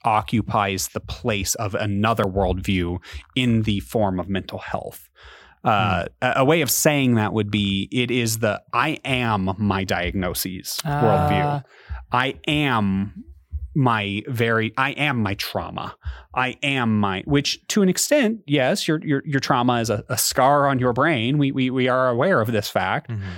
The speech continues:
Speaker 1: Yes, your depression is an imbalance, but it, it, it is taken apart and made it the whole.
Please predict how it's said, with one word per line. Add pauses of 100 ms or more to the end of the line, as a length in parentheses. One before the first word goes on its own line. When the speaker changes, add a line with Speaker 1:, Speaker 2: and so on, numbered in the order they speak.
(160)
Speaker 1:
Yes,
your
depression
is
an
imbalance,
but (500)
it, (100)
it,
it
is
taken
apart
and
made
it
the
whole.